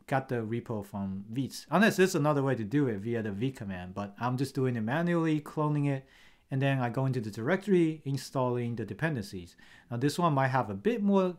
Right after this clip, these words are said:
dependencies because it's pretty big, and as you can see, the readme is pretty good. It tells you all the commands you need to read. So most of these should be up to date, and I'm actually already done. So if, uh, my guess is correct, I don't ha-, have to do much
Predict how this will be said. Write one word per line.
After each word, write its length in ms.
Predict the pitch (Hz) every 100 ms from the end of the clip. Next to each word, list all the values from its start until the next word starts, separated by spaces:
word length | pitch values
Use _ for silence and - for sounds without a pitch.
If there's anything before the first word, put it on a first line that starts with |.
| _
dependencies 840 | - 135 - - 156 208 226 254 254
because 640 | 123 - 120 113 107 - - -
it's 320 | 107 - - -
pretty 360 | - 131 117 110
big, 360 | 104 170 - -
and 240 | 113 107 107
as 140 | 104 107
you 60 |
can 100 | 104
see, 180 | 101 113
the 120 | 104
readme 460 | 98 131 165 156 156
is 160 | 113
pretty 240 | - 135 110
good. 180 | 101 - - - -
It 100 | 110
tells 220 | 139 120
you 100 | 117
all 80 | 110
the 60 |
commands 420 | 107 110 127 131
you 60 | 127
need 160 | 123 120
to 80 |
read. 380 | 113 120 120 117 - -
So 160 | - 139
most 280 | 131 190 214
of 80 |
these 200 | 175 147
should 160 | - 139
be 140 | 113
up 140 | 101 98
to 80 | 95
date, 260 | - 85 _ -
and 180 | 170 180
I'm 200 | 151 151
actually 320 | 143 147 135
already 240 | 120 120
done. 240 | 117 113 87 - - - -
So 300 | 160 139 -
if, 280 | 147 143 - - _ _ - - _
uh, 220 | 127 135 139
my 280 | 143 175
guess 340 | 196 143 165 165
is 120 | 135
correct, 420 | - 107 139 165
I 80 | 139
don't 140 | 170 135
ha-, 80 | -
have 140 | 135 151
to 80 |
do 160 | 120 123
much 340 | 107 147 170